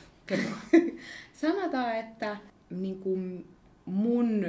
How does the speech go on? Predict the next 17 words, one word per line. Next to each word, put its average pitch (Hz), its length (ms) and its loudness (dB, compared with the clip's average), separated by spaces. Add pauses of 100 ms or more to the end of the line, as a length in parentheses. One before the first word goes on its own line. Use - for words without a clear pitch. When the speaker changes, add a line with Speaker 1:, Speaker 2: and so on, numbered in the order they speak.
(120)
Speaker 2:
ikäpolven 143 1080 -4
musikaaliartistit 147 1600 -8
on 143 200 -8
ehkä 151 300 -12
niitä 139 300 -8
ensimmäisiä, 143 840 -6
jossa 135 240 -10
alkaa 139 380 -12
ole 151 280 -2
jo - 300 -8
enemmän 202 540 -8
sitä - 280 -10
niinku 156 440 -10
kolmen 190 420 4
taidon 185 580 4 (260)
<laughs> - 320 -10
niinku 175 400 -8